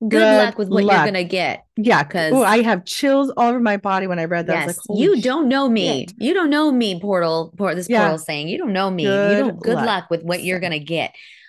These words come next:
Speaker 1: Oh my gosh, that's
Speaker 2: Isn't that
Speaker 1: crazy.
Speaker 2: crazy? Ask
Speaker 1: Well,
Speaker 2: the
Speaker 1: it makes
Speaker 2: board
Speaker 1: so
Speaker 2: what
Speaker 1: much
Speaker 2: Ouija meant.
Speaker 1: sense.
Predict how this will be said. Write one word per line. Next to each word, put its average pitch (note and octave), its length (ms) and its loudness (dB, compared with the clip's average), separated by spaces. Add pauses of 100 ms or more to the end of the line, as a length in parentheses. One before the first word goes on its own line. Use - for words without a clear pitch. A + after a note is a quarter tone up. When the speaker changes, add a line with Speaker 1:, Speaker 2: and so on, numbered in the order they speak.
Speaker 1:
Oh C#4 240 -6
my G#4 280 -10
gosh, - 640 -10
that's A#3 160 -6
Speaker 2:
Isn't F#3 300 -4
that F#3 140 -4
Speaker 1:
crazy. F#3 840 -6
Speaker 2:
crazy? A#3 880 -4 (800)
Ask D3+ 220 -6
Speaker 1:
Well, D4+ 160 -2
Speaker 2:
the D4 60 0
Speaker 1:
it C4+ 40 0
makes C4 180 -2
Speaker 2:
board E3+ 180 -2
Speaker 1:
so A#3 60 -2
Speaker 2:
what B3 80 0
Speaker 1:
much D4 100 0
Speaker 2:
Ouija D#3+ 200 -6
meant. D3+ 160 -4
Speaker 1:
sense. A3 380 -8